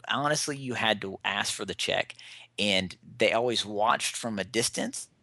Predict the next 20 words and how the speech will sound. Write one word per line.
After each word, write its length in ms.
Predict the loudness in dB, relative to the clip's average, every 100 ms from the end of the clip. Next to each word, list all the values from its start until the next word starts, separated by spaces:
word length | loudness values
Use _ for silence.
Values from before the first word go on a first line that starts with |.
| -14 -6
eh, 100 | -2
like, 200 | 0 0
to 80 | -4
see 180 | -2 -2
if 140 | -4
you 40 | -2
needed 300 | 0 0 0
anything, 440 | -2 2 2 2
and 100 | 2
they're 160 | 2 4
always 220 | 0 -2
quick 240 | -4 -4
to 80 | -4
come 160 | -4 0
back 200 | 0 -2
and 80 | -6
fill 180 | -4
up 80 | -4
the 80 | -6
water, 420 | 4 6 6 2